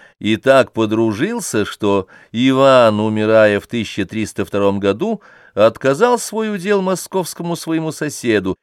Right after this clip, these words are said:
и младшему дяде, помимо старших родичей. Даниил принял наследство и отстоял его от притязаний старшего брата,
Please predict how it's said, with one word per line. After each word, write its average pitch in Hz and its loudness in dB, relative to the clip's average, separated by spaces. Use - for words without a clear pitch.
и 107 -4
младшему 98 0
дяде, 175 -4
помимо 107 -2
старших 104 -6
родичей. 90 -10
Даниил 120 0
принял 214 0
наследство 196 -4
и - -2
отстоял 123 2
его 95 0
от 92 -2
притязаний 98 -2
старшего 90 -2
брата, 107 0